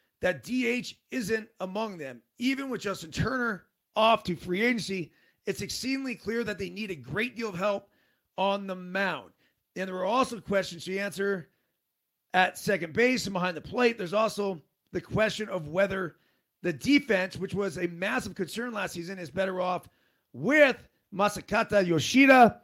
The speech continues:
moving from left to designated hitter. Not, of course, that this prevents you from adding Ohtani.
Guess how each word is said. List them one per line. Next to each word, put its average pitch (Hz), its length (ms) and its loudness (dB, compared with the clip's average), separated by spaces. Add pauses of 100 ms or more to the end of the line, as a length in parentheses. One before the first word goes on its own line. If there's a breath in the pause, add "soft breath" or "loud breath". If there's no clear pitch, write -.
(100)
moving 214 320 4
from 196 220 2
left 190 420 -2 (120)
to 180 300 -6
designated 156 640 -10
hitter. 196 380 -6 (220 soft breath)
Not, 240 260 -2
of 180 160 -8
course, 226 500 0 (720)
that 196 360 2
this 202 160 -2
prevents 175 440 -4
you 202 120 -6
from 175 240 -10
adding 208 300 2
Ohtani. 196 680 -4